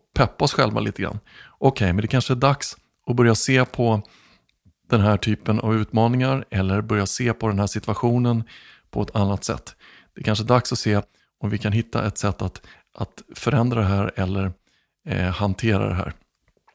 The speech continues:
Så situationen i sig, eh, vad det än är, den är ju vad den är. Det, det låter konstigt att säga att den är neutral, men på ett sätt så en situation är bara en situation. Det är vår inställning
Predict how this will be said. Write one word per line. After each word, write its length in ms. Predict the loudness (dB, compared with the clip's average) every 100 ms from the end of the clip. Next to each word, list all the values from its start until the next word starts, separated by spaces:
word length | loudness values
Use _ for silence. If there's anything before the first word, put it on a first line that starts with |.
| _ _ _ _ _ _
Så 160 | -6 -2
situationen 720 | 0 2 4 6 6 4 2 2
i 180 | 2
sig, 440 | 2 4 4 2 0 -6 -20 -20 _ -2
eh, 160 | 0
vad 220 | 4 6 6
det 60 |
än 120 | 4
är, 300 | 2 2 0 -8 -6
den 240 | -2 0
är 320 | 4 4 4
ju 220 | 4 0 -2 -2
vad 200 | 2 2
den 120 | 2
är. 340 | 2 0 -4 -12 _ _ _ _ _ _
Det, 260 | -12 -8 -8
det 280 | -10 -4 2
låter 220 | 2 2
konstigt 280 | 4 2 2
att 60 | 2
säga 120 | 2
att 60 |
den 120 | 4 6
är 40 |
neutral, 580 | 6 4 4 4 4 2
men 100 | -2
på 100 | 0
ett 160 | 0 0
sätt 180 | -2 -2
så 80 | -2
en 60 |
situation 540 | -2 -4 0 2 2 2
är 180 | 0
bara 180 | 2 0
en 60 | 0
situation. 520 | -4 -4 -2 -2 -2
Det 80 | 0
är 20 |
vår 220 | 2 4
inställning 680 | 6 4 6 6 6 6